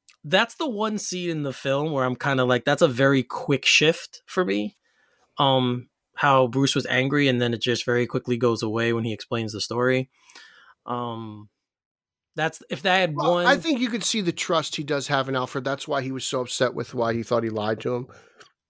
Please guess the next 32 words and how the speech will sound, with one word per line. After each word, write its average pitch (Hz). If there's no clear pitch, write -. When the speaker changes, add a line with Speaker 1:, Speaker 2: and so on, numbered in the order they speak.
Speaker 2:
You 170
know, 180
like, 151
they, 170
they 208
do 202
have 170
a 147
relationship. 139
It's 135
probably 143
not 135
the 135
strongest 131
relationship 139
that 135
we've 131
seen. 135
And 143
also, 151
like, 147
Alfred's 196
not 185
in 175
the 151
movie 190
a 135
whole 110
lot 107
either. 123
Speaker 1:
Yeah. 113
Speaker 2:
Like, -